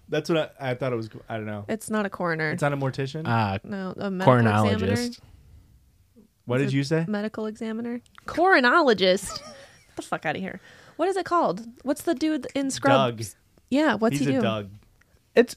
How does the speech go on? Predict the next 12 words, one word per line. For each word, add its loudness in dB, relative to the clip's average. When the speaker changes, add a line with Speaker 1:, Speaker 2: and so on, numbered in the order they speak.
Speaker 3:
it's 4
one 6
thing, 4
like, 2
at 2
the 2
start 6
of 6
the 2
story, 2
it's -2
like, -6